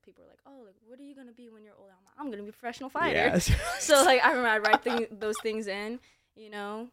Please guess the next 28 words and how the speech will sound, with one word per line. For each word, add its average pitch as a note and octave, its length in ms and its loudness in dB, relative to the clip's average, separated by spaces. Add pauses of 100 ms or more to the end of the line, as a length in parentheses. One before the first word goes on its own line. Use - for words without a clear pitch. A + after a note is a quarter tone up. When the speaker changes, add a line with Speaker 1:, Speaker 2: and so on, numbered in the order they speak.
(160)
Speaker 1:
But, F#3+ 300 -10
um, F3+ 680 -12 (1000)
yeah, G#3 200 -8
I G3+ 100 -4
think D#4 360 -6 (440)
obviously B3+ 360 -2
coming G#3 280 -12
back E3+ 200 -16
from E3+ 160 -20
breaks D#3+ 320 -20
is E3+ 100 -20
just D#3+ 180 -20
hard. E3+ 320 -20 (200)
Speaker 2:
Mm. E2+ 200 -20 (280)
Speaker 1:
But, E3+ 300 -20
like, D#3 220 -20 (380)
I F#3+ 60 -20
knew, F3 180 -20
like, E3+ 160 -20
okay, F#3 200 -20
if F3 140 -20
I F3 80 -20
just F3+ 160 -20
keep G#3+ 220 -20
building G3+ 280 -20
up, A3 200 -12
like, F#3 200 -20
I F3 60 -20